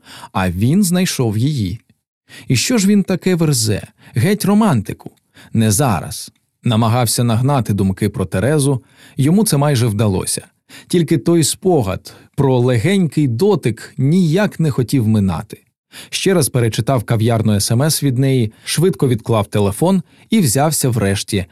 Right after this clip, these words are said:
до роботи. «Тримай, простягаєш мені яблуко. Так неправильно, сміюся, це я повинна робити, а не ти. Це ж не просте яблуко.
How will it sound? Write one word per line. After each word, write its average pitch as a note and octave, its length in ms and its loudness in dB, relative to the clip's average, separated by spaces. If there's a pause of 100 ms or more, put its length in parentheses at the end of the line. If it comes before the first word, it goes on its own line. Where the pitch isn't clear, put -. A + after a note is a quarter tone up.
(140)
до F#2+ 240 -2
роботи. E2 560 -6 (840)
«Тримай, D#3 580 2 (360)
простягаєш B2 680 0
мені B2+ 260 2
яблуко. G2 580 -2 (680)
Так B2+ 180 -2
неправильно, B2 680 0
сміюся, F#2+ 540 -4 (260)
це C#3+ 200 0
я C#3 260 2
повинна D3 440 0
робити, B2+ 420 0
а A2 100 2
не G#2 120 2
ти. - 240 -10 (720)
Це C3 200 0
ж A#2+ 80 2
не C#3+ 100 2
просте D#3+ 400 0
яблуко. C3 580 -2